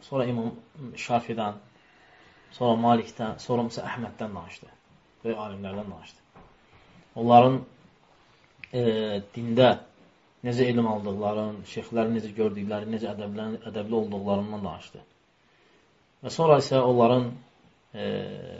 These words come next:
e, niyə görə, necə olub ki, onlar bəzi xatalara yol veriblər, onlardan danışdı. Və həmçinin danışdı onların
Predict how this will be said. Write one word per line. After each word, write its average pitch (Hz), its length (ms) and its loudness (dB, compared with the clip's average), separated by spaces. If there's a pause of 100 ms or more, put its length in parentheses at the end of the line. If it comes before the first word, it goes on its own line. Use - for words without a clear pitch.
(1900)
e, 110 100 -14 (160)
niyə 131 240 6
görə, 107 240 10 (580)
necə 127 300 2
olub 113 240 6
ki, - 120 -10
onlar 107 280 0
bəzi 104 280 -2
xatalara 104 440 -2
yol 101 240 -2
veriblər, 95 400 -6 (1300)
onlardan 104 460 0
danışdı. 92 380 -12 (600)
Və 131 100 4
həmçinin 135 320 2
danışdı 123 380 0
onların 123 480 4